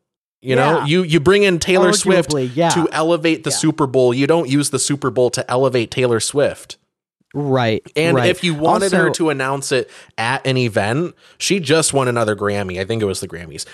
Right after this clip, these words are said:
Speaker 1: And she
Speaker 2: Yeah.
Speaker 1: used that to, like, announce her new album. By the way, in poor taste, it turns out. Not supposed to really do that. It was one of the
Speaker 2: Oh.
Speaker 1: more, it was, like, one of the more particularly circle jerky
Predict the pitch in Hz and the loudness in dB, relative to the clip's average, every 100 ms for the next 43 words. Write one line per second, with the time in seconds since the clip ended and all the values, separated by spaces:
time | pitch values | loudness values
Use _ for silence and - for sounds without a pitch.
0 | - - 110 110 110 - 127 117 139 135 | -18 -4 -2 -2 -2 -2 0 2 2 2
1 | - 120 120 156 - - 139 120 110 113 | 0 0 0 -2 -4 -6 -2 0 0 -2
2 | 113 113 113 - 117 110 104 85 92 98 | 0 -2 -2 -4 -4 -2 -2 -2 -4 0
3 | 135 170 - _ 107 110 113 110 104 104 | 0 -2 -8 _ -2 0 2 2 2 2
4 | 123 135 - 113 107 - 117 107 - 104 | 0 -2 -4 -4 -4 -2 0 0 -2 -4
5 | 127 - 131 127 127 131 131 156 147 - | -4 -2 -2 -2 -2 0 0 2 0 -4
6 | _ _ _ _ 117 117 - 131 123 131 | _ _ _ _ -6 -4 0 0 0 0
7 | 123 117 120 127 139 143 - - - 202 | 0 0 -2 0 0 -2 -6 -16 0 4
8 | 214 185 190 185 165 147 220 151 139 - | 4 4 2 2 0 0 2 2 -2 -4
9 | - 190 196 - 156 151 139 139 123 127 | 2 4 2 2 0 2 2 0 0 -4
10 | - - 110 127 117 117 120 117 120 117 | -4 -6 -2 2 2 2 2 0 0 0
11 | 117 113 117 - 117 117 117 | -2 0 -2 -2 -8 -6 -6